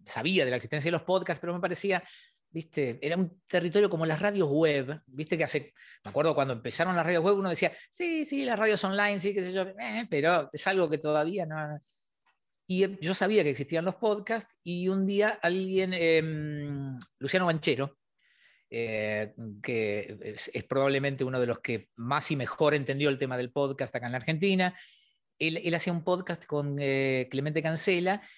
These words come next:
y me avisa que en ese episodio me habían mencionado. Entonces yo dije, "Vamos a escucharlo". Y más allá de, de, de mi mención, digo, "Ah, esperá, son dos tipos charlando. ¿Y esto, y cómo es? ¿Y cómo funciona?". Y co-,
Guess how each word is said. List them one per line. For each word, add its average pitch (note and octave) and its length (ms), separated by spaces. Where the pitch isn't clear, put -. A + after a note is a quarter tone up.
y E3 100
me E3 160
avisa F#3+ 400
que F#3 220
en D#3+ 100
ese E3 540
episodio A3+ 640
me D#3 160
habían E3 260
mencionado. G#2+ 720
Entonces C4 200
yo G3 60
dije, F3+ 400
"Vamos G3+ 180
a - 20
escucharlo". B2 540
Y D3 100
más A3 160
allá F3+ 180
de, D#3 160
de, B2 200
de A2 140
mi C#3+ 120
mención, F#3+ 580
digo, F3+ 260
"Ah, - 140
esperá, G#3 320
son E3+ 160
dos G#3 120
tipos - 280
charlando. F3 500
¿Y F#3+ 120
esto, A2+ 680
y C3 160
cómo D#4+ 280
es? - 320
¿Y E3+ 60
cómo C#4+ 180
funciona?". G#2 540
Y A#2 60
co-, D#3+ 100